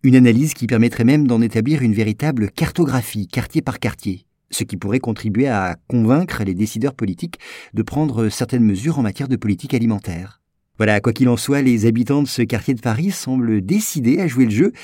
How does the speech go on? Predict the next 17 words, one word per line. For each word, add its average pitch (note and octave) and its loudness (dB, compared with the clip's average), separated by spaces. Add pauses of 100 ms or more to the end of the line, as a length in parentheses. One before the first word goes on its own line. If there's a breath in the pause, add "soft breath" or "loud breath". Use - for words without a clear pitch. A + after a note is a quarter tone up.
(280 loud breath)
Ils C3 -2
paraissent E3 0
heureux E3+ 4
de C#3+ -2
faire B2 -4
avancer A#2 -2
la A2+ 0
science, F#3 -6
d'autant A2+ -4
plus E3+ -6
qu'un G2 -4
tel E3+ -2
changement C3 -4
dans D3+ -2
leurs F#2 -4
habitudes G2+ -4
alimentaires B2 -2